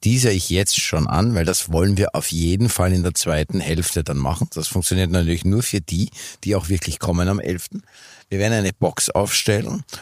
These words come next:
wo Sie Fragen stellen können. Also wirklich, und die besten Fragen suchen wir in der Halbzeit sozusagen raus. Und über die sprechen wir dann auch, die diskutieren wir auch durch und so weiter. Also es wird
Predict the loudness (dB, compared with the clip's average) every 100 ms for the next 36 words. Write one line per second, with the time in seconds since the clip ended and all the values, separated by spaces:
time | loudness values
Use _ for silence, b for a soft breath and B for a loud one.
0 | -4 0 0 0 2 2 0 0 -2 -2
1 | -4 -6 -6 -4 -4 -8 -6 -2 0 2
2 | 0 0 0 0 0 0 0 0 2 2
3 | 2 0 0 -2 0 0 2 2 4 2
4 | 0 -2 -2 0 -2 -2 0 2 2 2
5 | 0 -2 -4 -8 _ B B B B 0
6 | 2 0 -6 -4 0 0 2 0 2 0
7 | 0 0 0 0 0 0 0 -2 -2 -4
8 | -2 -2 0 2 2 2 0 -2 -4 -2
9 | -2 -2 -4 -2 0 0 0 -2 -2 0
10 | -2